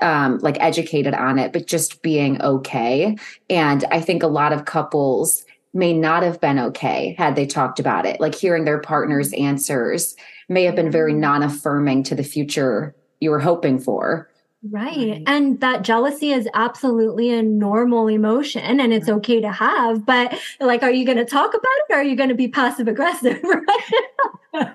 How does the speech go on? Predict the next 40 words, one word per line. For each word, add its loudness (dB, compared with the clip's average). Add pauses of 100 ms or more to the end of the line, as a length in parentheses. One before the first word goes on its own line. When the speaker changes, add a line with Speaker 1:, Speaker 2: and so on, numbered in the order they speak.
Speaker 1:
Absolute-, 2
I'll 2
talk 2
about 2
it. 0
See, 2
I'm 2
so 0
open. -2
We'll -2
talk 0
about 2
it 0
all 2
the -4
time. -4
"I'm 0
jealous 2
about 0
this. 2
I'm -4
jealous -2
about 2
Speaker 2:
Yeah. 2
Speaker 1:
this." 0 (320)
But 4
it's 2
rare. 2
Like, 2
it's 0
not 4
all 2
the -4
time. -6 (320)
<laughs> 2 (1800)
Um, 4 (440)
another 4
question 0
I 0
have, 0